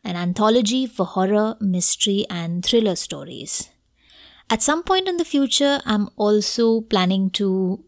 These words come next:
open story submissions from listeners. So if you'd be interested in something like that, please keep looking for updates on this matter. Finally,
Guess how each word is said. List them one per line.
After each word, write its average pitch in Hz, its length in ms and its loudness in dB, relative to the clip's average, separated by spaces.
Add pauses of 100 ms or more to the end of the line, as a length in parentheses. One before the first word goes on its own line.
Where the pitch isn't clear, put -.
open 185 400 2
story 180 520 -2
submissions 277 760 0
from 254 380 0
listeners. 269 600 -2 (600)
So 175 640 -2 (260)
if - 380 -6
you'd 185 240 -2
be 202 140 2
interested 185 420 0
in 214 100 2
something 226 380 0
like 240 220 0
that, 247 380 0 (380)
please 262 400 0
keep 226 220 -12
looking 190 260 -4
for 196 140 -4
updates 170 420 -4
on 160 140 -6
this - 180 -2
matter. 170 420 -12 (800)
Finally, 285 960 -2